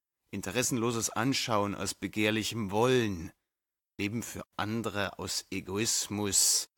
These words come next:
Wahrheit aus Irrtümern.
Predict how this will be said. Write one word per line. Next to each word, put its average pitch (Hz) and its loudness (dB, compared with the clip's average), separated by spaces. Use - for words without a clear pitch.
Wahrheit 95 0
aus 87 -6
Irrtümern. 95 -6